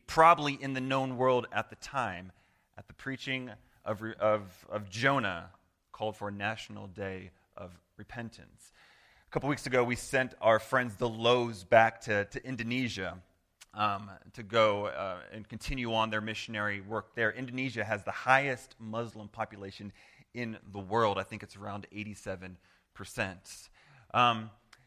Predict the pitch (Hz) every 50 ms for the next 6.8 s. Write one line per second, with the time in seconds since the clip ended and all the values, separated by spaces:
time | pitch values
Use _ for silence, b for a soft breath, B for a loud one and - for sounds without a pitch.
0 | b b _ _ _ _ _ _ _ _ _ - 135 143 151 160 170 190 196 196
1 | 202 185 - - 147 135 135 139 143 143 135 - - - 147 135 131 123 113 -
2 | - - 123 - - - 120 110 110 104 - - - 107 110 110 107 - - -
3 | 123 117 117 113 104 92 110 104 104 - - - 120 123 139 - - 143 127 113
4 | 113 107 - - - 151 156 151 - 135 - - 139 131 127 - - - - -
5 | 127 - - - 110 92 113 110 113 117 - - 120 110 104 - - 170 202 165
6 | 151 143 135 120 104 110 101 92 87 92 90 82 78 80 90